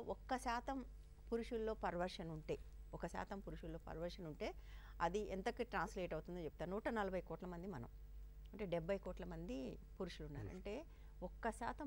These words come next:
పర్వర్ట్స్ ఉంటే ఏడు కోట్ల మంది పర్వర్ట్స్ ఉంటారు, which is a,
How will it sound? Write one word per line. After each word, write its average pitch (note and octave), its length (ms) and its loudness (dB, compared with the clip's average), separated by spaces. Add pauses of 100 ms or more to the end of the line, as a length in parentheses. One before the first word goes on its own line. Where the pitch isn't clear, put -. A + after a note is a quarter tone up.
(120)
పర్వర్ట్స్ F#3+ 400 -2
ఉంటే G#3+ 120 -4 (120)
ఏడు E3 100 -4 (100)
కోట్ల F3 180 -6 (100)
మంది F3 220 -6 (360)
పర్వర్ట్స్ - 400 -10
ఉంటారు, - 240 -10 (760)
which F#3 200 -6
is F#3+ 160 -4
a, F3+ 40 -6